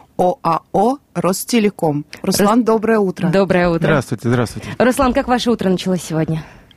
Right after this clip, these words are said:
Speaker 3: А, как обычно, в шесть тридцать. Проснулся, позавтракал,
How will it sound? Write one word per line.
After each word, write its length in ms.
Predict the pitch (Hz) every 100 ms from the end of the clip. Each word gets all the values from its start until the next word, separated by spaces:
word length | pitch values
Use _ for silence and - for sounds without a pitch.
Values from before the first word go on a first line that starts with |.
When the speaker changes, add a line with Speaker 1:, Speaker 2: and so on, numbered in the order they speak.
| _ _ _ _ _
Speaker 3:
А, 440 | 131 120 117 110 104
как 160 | 117 131
обычно, 580 | 120 175 - - 160 139 - - _ _ _ _ _ _ _ _
в 60 | -
шесть 260 | 139 123
тридцать. 440 | - 180 - 131 - - _ _ _ _ _ _ _ _ _ _ _ _ _
Проснулся, 640 | - 123 - 135 165 - 143
позавтракал, 880 | 120 110 135 147 143 131 117 110